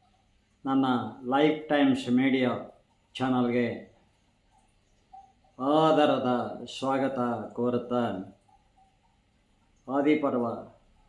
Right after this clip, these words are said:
ಮುಂದಿನ ಭಾಗವನ್ನು ವಾಚನ ಮಾಡ್ತಾ ಇದ್ದೇನೆ, ಅಭಿನವ ಭಾರತ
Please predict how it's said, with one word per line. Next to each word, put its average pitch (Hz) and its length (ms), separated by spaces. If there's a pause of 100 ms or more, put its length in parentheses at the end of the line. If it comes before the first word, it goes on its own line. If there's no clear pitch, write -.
(1900)
ಮುಂದಿನ 139 360
ಭಾಗವನ್ನು 113 960 (1200)
ವಾಚನ 127 360
ಮಾಡ್ತಾ 120 340
ಇದ್ದೇನೆ, 113 680 (600)
ಅಭಿನವ 135 500
ಭಾರತ 117 640